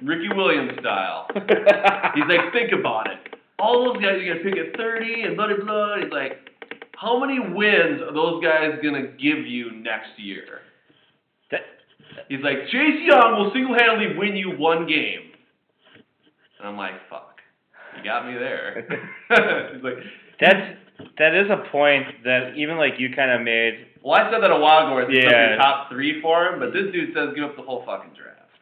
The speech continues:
Speaker 3: Yeah.
Speaker 2: So, do you, do you just have to fill your roster then with undrafted guys? I mean, 'cause there's, <laughs> you gotta put together some,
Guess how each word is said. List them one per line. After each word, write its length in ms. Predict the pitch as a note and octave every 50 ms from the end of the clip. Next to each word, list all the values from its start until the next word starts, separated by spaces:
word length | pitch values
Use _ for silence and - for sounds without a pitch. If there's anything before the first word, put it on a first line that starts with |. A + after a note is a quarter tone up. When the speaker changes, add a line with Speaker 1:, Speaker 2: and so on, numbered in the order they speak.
| _ -
Speaker 3:
Yeah. 320 | A2+ G#2+ G#2 G2+ G2 - - - - - - - - - - - _ -
Speaker 2:
So, 320 | G#3 G#3+ - - - - - _ _ _ _ - - - C#3 B2 -
do 60 | C#3
you, 200 | F#3 G#3 A3 F#3
do 60 | C3+ D3+
you 160 | G3 A3 A3+
just 100 | G#3 G#3
have 80 | G#3 G#3
to 180 | F3 - - -
fill 140 | D#3+ D#3+ E3
your 160 | E3 D3+ C3+
roster 360 | B2+ A#2+ B2+ C#3 - - D#3+
then 160 | D3+ D#3+ D3+
with 120 | C#3 B2+ A#2
undrafted 720 | A2+ B2+ C3+ B2+ A2 A#2+ A#2+ A#2 A#2+ C3 C3 - D#3 D#3
guys? 340 | D#3+ E3+ F3 F3 G3+ A3 G#3+ - - _ _ _ _ _ _ _ _ _ _ _
I 100 | - B2+
mean, 120 | C3 C3 C3
'cause 180 | - C3+ A#2+ - - - -
there's, 420 | B2+ D3+ G3 - - - - - _ _ _ _ _
<laughs> 340 | _ _ _ _ _ _ -
you 140 | F3+ - - E3 - - - - - - - - D#3+ F3
gotta 140 | E3 D3 - -
put 180 | E3+ E3+ F3
together 400 | D#3+ C#3 A#2+ D3+ D#3 D#3+ D#3 D#3 D3+
some, 360 | - C#3+ B2 A#2 A2 A2 A2